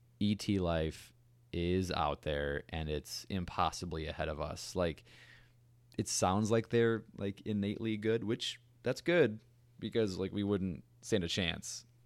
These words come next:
Like, if they wanted to take us out, it wouldn't even be a fight. Uh,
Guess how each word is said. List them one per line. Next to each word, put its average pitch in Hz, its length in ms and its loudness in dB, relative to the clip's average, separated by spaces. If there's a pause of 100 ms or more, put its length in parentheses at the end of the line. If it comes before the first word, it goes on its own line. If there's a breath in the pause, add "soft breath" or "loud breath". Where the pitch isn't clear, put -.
Like, 92 260 -6 (500 loud breath)
if - 180 -8
they 101 120 4
wanted 95 320 0
to 95 80 -4
take 87 300 -4
us 82 160 -6
out, 80 340 0 (720)
it 98 140 -2
wouldn't 87 320 -2
even 78 200 -4
be 76 120 -6
a - 60 -8
fight. - 420 -8 (1800)
Uh, 85 300 0